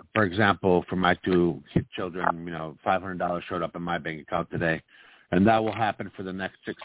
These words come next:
months. Uh, and then after that, there will be another six months, whether it's a credit on your income tax,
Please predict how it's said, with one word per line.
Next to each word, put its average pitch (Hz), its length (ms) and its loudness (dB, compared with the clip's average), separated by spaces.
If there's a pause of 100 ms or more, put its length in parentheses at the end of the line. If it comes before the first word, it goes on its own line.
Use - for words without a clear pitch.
months. 120 320 0 (840)
Uh, 90 320 4
and 95 180 -4
then 101 160 2
after 98 360 2
that, 101 440 4
there 98 100 -2
will 87 120 -2
be 95 160 -2
another 98 440 0
six 90 260 -2
months, 92 340 -6
whether 87 500 -2
it's 85 160 -8 (180)
a 87 80 -8
credit 95 440 0
on 90 140 0
your 82 120 -2
income 101 380 -4
tax, 98 400 4